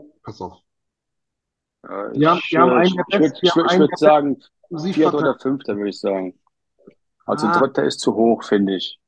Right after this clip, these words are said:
Speaker 1: Ah.
Speaker 2: Ja, aber lass uns mal überraschen. Lass wir mal so stehen. Mal gucken, wir sprechen uns dann am Ende der Saison wieder.
Speaker 1: Ah. Philipp, kann ich stehen lassen oder was sagst du jetzt?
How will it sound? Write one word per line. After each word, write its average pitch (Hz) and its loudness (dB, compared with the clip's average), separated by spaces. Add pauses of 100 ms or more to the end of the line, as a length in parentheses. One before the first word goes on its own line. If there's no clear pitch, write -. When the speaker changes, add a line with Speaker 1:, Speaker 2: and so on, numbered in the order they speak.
(800)
Speaker 1:
Ah. 127 -4 (760)
Speaker 2:
Ja, 113 -2
aber 135 4
lass 175 4
uns 160 0
mal 147 2
überraschen. 113 0 (220)
Lass 156 -4
wir 143 -2
mal 123 2
so 113 -2
stehen. 101 -4
Mal 110 -10
gucken, 117 -6
wir 101 -4
sprechen 120 -6
uns 110 -6
dann 101 -2 (100)
am 101 -10
Ende 101 -4
der 95 -4
Saison 92 -6
wieder. 82 -8 (1200)
Speaker 1:
Ah. 120 -8 (460)
Philipp, 165 2
kann 165 0
ich 151 -4
stehen 196 0
lassen 156 0
oder 135 -4
was 120 -8
sagst 120 -10
du 113 -6
jetzt? 98 -8